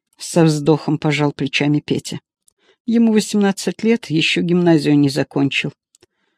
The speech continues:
Проспера говорит, талантлив,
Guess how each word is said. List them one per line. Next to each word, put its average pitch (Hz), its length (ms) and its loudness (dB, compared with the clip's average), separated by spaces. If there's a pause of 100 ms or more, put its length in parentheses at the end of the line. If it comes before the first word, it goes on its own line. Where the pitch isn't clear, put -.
(220)
Проспера 196 520 -2
говорит, 156 720 -2 (580)
талантлив, 151 920 0